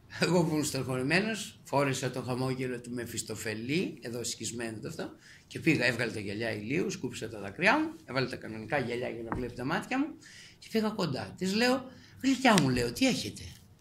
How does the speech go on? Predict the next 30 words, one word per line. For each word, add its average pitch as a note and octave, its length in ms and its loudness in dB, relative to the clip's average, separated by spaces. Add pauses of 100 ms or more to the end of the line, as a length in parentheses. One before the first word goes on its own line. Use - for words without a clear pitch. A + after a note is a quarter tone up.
(400)
Πώς E4 220 8
είστε;" B3+ 320 4
λέω, G#2 200 -4
"Τι - 160 -8
κάνετε, C#3 580 2
είστε G#3 240 0
καλά;" G#3+ 560 4 (1300)
Σαν C3 220 -4
να C#3 80 0
μην D3+ 180 0
ξέρω, E3+ 420 8
σαν E3+ 200 6
να F#3+ 60 8
είμαι A#3 160 8
σάικο A#3+ 420 10
δηλαδή. G#2 500 -4 (420)
Ενώ B2+ 180 2
ήξερα D#4+ 460 8
ότι E3+ 160 4
για D3+ 180 10
να C#3 120 4
κάθεσαι E3+ 540 8
απέναντι E3 420 2
από D3 100 -6
την D3+ 100 -4
Ευαγγελίστρια C#3+ 640 -2
που C3 60 -6
ήταν C#3 200 -4
ο C#3 40 -4
ναός, D#3 360 -2